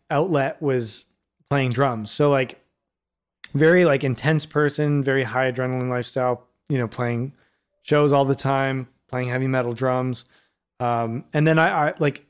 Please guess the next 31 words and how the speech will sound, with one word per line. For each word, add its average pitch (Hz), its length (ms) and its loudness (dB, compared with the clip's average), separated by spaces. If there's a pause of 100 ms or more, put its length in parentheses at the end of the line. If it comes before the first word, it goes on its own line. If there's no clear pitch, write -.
when 156 160 2
I 156 100 4
grew 151 280 2
up 165 220 2
too, 147 400 2 (880)
I 135 60 0
was 135 100 2
a 131 40 2
military 139 440 2
brat. 120 300 0
So, 131 160 -2
like, 127 260 0 (300)
every 143 300 2
three 143 320 0
years 135 360 4
we 131 120 -2
moved 127 260 0
somewhere 120 320 -4
else. 113 240 -4
So 127 100 0
I've 127 180 2
never 139 220 2
been 135 180 0
in 127 180 -2
one 127 200 -2
place 123 480 -2
longer 120 300 -4
than 117 140 -6
three 123 180 -2
years. 127 260 2
So 120 380 -4